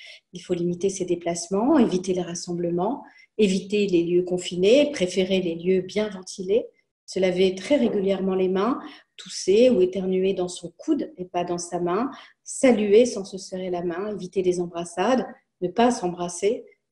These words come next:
utiliser des mouchoirs à usage unique et les jeter après usage, éviter de toucher votre visage, votre bouche avec les mains, car sur les surfaces, le virus peut persister, euh,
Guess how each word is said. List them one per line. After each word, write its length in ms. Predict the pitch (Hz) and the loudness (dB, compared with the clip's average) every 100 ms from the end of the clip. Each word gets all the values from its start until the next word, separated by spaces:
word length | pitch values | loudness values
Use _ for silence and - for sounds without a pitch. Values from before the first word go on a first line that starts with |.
| _ _ _ _ _ | _ _ _ _ _
utiliser 480 | - - 208 208 208 | 2 2 0 0 0
des 140 | 196 | 2
mouchoirs 520 | 190 190 - 202 196 185 | 0 -2 -4 -2 -2 0
à 100 | 180 | 0
usage 340 | 180 180 180 | 2 0 0
unique 440 | 180 180 226 - | 0 0 0 0
et 160 | 185 180 | 4 4
les 180 | 175 170 | 4 0
jeter 340 | 180 180 202 | 0 -2 -4
après 260 | 185 - 180 | -6 -8 -12
usage, 480 | 175 175 208 269 - - _ _ - | -8 -2 0 0 -4 -18 _ _ -4
éviter 340 | 185 185 226 | -4 -2 0
de 100 | 185 | 0
toucher 480 | 190 - - - 202 | 0 -4 -4 2 2
votre 220 | 185 180 | 2 -4
visage, 680 | 180 175 180 208 254 - - - _ _ _ - | -6 0 2 4 2 0 -10 -18 _ _ _ -8
votre 180 | 180 | -8
bouche 280 | 156 202 226 | -6 -6 -2
avec 280 | 185 180 180 | 0 0 0
les 100 | 185 | -2
mains, 200 | 190 233 | 2 0
car 200 | 240 185 | -2 -6
sur 180 | - 180 | -8 -6
les 100 | 185 | -4
surfaces, 580 | - 185 - 190 190 - - - - | -6 -8 -2 -2 -2 -6 -14 -16 -4
le 340 | 185 180 180 | 0 2 2
virus 380 | 170 185 190 190 | 0 -2 -4 -6
peut 160 | 180 | -6
persister, 760 | 180 185 - 180 - 190 185 | -6 -8 -8 -10 -4 0 2
euh, 120 | 175 | 2